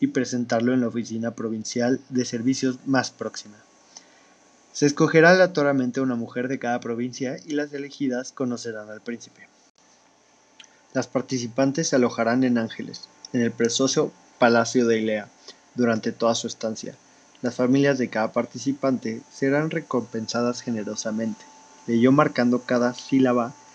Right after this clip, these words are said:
para crear un mayor efecto, "por su concesión a la familia real". Miré al techo mientras ella proseguía. Eso es lo que se hacía con los hijos. Las princesas nacidas en la familia real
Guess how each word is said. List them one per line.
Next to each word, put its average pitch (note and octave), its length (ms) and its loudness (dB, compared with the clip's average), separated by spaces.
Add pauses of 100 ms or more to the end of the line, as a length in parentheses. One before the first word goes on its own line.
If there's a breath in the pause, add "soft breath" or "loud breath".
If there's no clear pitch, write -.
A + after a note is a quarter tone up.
(160)
para A2+ 200 0
crear A#2 400 0
un C3 140 2
mayor A2 260 0
efecto, - 400 -8 (800 loud breath)
"por A2+ 120 -4
su - 180 -6
concesión B2+ 540 0
a C#3 40 2
la A#2+ 120 2
familia A2 420 -4
real". G2+ 220 -6 (1120 loud breath)
Miré A#2+ 240 6
al C#3 140 4
techo C3 300 2
mientras A2+ 440 -2
ella A#2 240 0
proseguía. A2+ 500 -8 (880)
Eso C3 220 0
es B2 80 4
lo A#2+ 120 2
que A#2 140 -4
se - 140 -6
hacía A2+ 440 2 (120)
con A#2 180 -4
los - 180 -8
hijos. - 200 -10 (640 loud breath)
Las A#2+ 200 2
princesas B2+ 500 -2
nacidas A#2 540 0
en A2 80 -6
la G#2+ 100 -4
familia A2+ 460 -2
real A#2 340 0